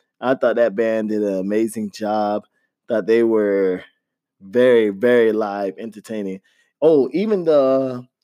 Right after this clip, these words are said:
even the two bands that performed for the opening, they did an amazing job, excellent job. The band Stan Atlantic, oh, you guys, you guys, oh yeah, I can see it. To me, when I let, when I heard them,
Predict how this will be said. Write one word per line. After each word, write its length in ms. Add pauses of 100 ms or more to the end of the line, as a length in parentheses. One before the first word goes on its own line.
(300)
even 260
the 320
two 200
bands 340
that 180
performed 640 (1200)
for 260
the 120
opening, 480
they 160
did 220
an 120
amazing 480
job, 300
excellent 460
job. 380
The 120
band 540
Stan 320
Atlantic, 640 (180)
oh, 400
you 240
guys, 560 (520)
you 140
guys, 420
oh 180
yeah, 220 (600)
I 100
can 100
see 260
it. 140
To 100
me, 440 (320)
when 220
I 80
let, 240
when 100
I 120
heard 300
them, 340